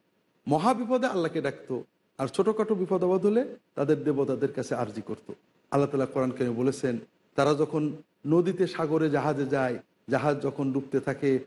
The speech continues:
অথবা ঝড় ওঠে, তখন আর তাদের ওই দেব দেবতাদের কথা তারা মনে থাকে না, তখন আল্লাহকে ডাকে। কারণ তাদের বিশ্বাস ছিল আল্লাহ ছোটোখাটো ভাণ্ডারগুলো এদেরকে দিয়েছেন, আর বড় বিপদে আল্লাহকেই ডাকতে হবে। আবার যখন তারা ফিরে আসে, আল্লাহ বাঁচিয়ে দেন, দোয়া কবুল করেন,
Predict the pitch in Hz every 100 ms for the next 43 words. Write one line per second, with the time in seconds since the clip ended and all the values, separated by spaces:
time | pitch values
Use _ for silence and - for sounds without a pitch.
0 | _ 127 123 135 110 135 131 131 135 123
1 | - _ - 151 190 180 156 156 147 -
2 | 143 156 151 151 143 - _ - 123 165
3 | 143 160 151 156 147 160 151 139 143 143
4 | 135 131 127 123 123 127 131 123 110 -
5 | - 147 139 127 117 113 110 107 95 _
6 | _ - 131 135 127 147 143 - 180 -
7 | - 196 220 220 _ - 147 147 - 233
8 | 254 247 226 180 175 165 151 156 151 151
9 | - _ 151 156 143 139 113 135 127 135
10 | 123 113 _ _ - 139 139 117 139 180
11 | 185 175 175 180 135 123 117 123 104 -
12 | - - - _ _ _ - 220 262 233
13 | 240 233 233 220 220 190 170 165 156 151
14 | 151 147 151 143 147 143 139 131 165 175
15 | 165 156 143